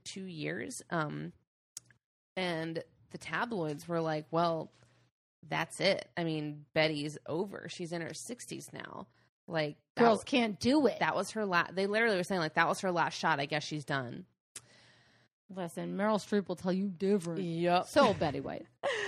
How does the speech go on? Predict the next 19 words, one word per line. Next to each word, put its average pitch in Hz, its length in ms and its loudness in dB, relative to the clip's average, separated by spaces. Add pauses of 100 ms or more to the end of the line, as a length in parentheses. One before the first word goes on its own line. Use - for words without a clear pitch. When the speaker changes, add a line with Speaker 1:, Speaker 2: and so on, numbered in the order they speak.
(380)
Speaker 1:
But 190 320 0 (160)
in 185 400 0
nineteen 190 600 -4
eighty-five, 185 920 -4 (120)
she 185 680 -8 (160)
came 175 360 -6
back 156 320 -4
into 220 160 -8
the 240 100 -6
spotlight 160 500 -4
with 175 180 -10
one 165 140 -4
of 160 100 -8
her 175 120 -8
most 165 300 -6
iconic 202 760 -4 (600)
T 277 240 -4
V 285 120 -2
roles 170 460 0